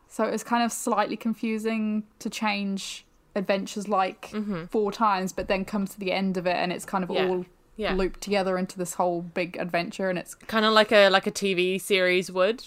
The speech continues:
Speaker 2: like,
Speaker 1: Yeah.
Speaker 2: ones that have, like, individual plots each
Speaker 1: Yeah.
Speaker 2: episode, but there's an overarching murder that they're trying to solve or something.
Speaker 1: Exactly. Like that.
Speaker 2: Yeah. Okay, cool. Yeah, yeah.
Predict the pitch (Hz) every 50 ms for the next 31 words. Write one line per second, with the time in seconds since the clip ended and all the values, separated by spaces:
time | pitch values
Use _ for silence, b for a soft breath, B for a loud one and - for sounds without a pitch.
0 | - - 214 190 175 170 170 - - - - 294 349 330 311 269 254 226 202 185
1 | 185 180 - 208 180 190 185 180 190 190 180 - 190 - 180 180 180 175 190 180
2 | 170 - 208 202 202 214 202 208 202 220 208 208 196 - - 233 202 170 - -
3 | - 185 185 180 - 247 269 277 269 247 220 208 190 175 165 190 170 165 175 165
4 | 165 175 - - 180 175 165 170 170 165 165 160 - - - 180 175 180 180 180
5 | 180 175 175 165 165 151 143 156 147 - 156 160 - - 175 160 151 151 151 156
6 | 151 151 151 151 156 160 - - 190 170 160 156 156 160 156 151 160 165 165 -
7 | - 165 156 156 466 466 440 143 147 156 359 381 285 262 233 196 185 - 226 -
8 | _ _ _ - 339 330 330 311 359 359 302 277 240 220 190 175 - - - 202
9 | 190 165 151 - - 214 269 311 - 262 220 196 190 - 233 180 156 160 160 -
10 | - 233 190 156 - - 180 220 190 156